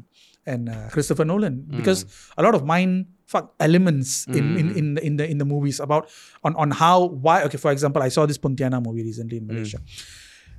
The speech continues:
Speaker 1: They had an origin to how Pontiana, uh,
Speaker 2: Oh, origins.
Speaker 1: wa-, the origins of a Pontiana,
Speaker 2: Uh.
Speaker 1: and then what a Pontiana really is,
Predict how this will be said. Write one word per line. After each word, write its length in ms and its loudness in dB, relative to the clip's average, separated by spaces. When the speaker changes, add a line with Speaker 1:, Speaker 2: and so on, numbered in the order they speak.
Speaker 1:
They 300 6
had 320 4
an 160 2
origin 480 6
to 80 4
how 200 4
Pontiana, 680 0
uh, 420 -6
Speaker 2:
Oh, 140 0
origins. 600 2
Speaker 1:
wa-, 60 -2
the 200 2
origins 460 6
of 160 0
a 40 -2
Pontiana, 600 -2
Speaker 2:
Uh. 200 -2
Speaker 1:
and 120 0
then 240 0
what 240 2
a 60 2
Pontiana 520 0
really 300 0
is, 420 -4